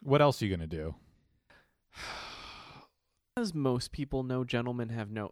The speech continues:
Speaker 2: or non-gentlemen have no aim. Look at every men,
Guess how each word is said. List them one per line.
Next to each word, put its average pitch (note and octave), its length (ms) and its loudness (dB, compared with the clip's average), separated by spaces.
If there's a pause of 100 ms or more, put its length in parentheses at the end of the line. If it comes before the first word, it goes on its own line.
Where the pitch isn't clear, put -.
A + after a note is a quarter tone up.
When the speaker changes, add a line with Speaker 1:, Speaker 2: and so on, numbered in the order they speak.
Speaker 2:
or G#2+ 140 -12 (100)
non-gentlemen B2 840 0
have A2+ 220 -4
no G#2 300 0
aim. G2+ 480 -6 (300)
Look A#2 180 0
at G2+ 100 0
every G#2+ 300 0
men, G#2 460 -6